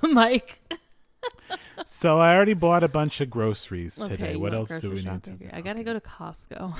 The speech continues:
Speaker 1: <laughs>
Speaker 2: Yeah. What are we gonna get at Costco?
Speaker 1: Okay.
Speaker 2: Pouches?
Speaker 1: Thank you for listening.
Speaker 2: We love you.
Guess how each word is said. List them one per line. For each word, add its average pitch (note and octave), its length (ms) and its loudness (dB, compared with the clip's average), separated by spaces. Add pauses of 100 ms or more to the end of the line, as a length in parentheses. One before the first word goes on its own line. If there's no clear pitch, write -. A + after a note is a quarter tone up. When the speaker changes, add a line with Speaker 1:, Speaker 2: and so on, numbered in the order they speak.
Speaker 1:
<laughs> - 120 -14
Speaker 2:
Yeah. F2+ 340 -8 (300)
What F4+ 120 -6 (140)
are A#2+ 60 -2
we A#2 100 -2
gonna G#2 140 -4
get F#2 100 -6
at E2+ 100 -14
Costco? E2 760 -16
Speaker 1:
Okay. F#3 280 -10
Speaker 2:
Pouches? G2 460 -12 (300)
Speaker 1:
Thank C4+ 200 -6
you E4 80 -8
for E4+ 160 -8
listening. C4+ 640 -6 (220)
Speaker 2:
We B2 120 -2
love F#2+ 220 -4
you. D#2+ 220 -10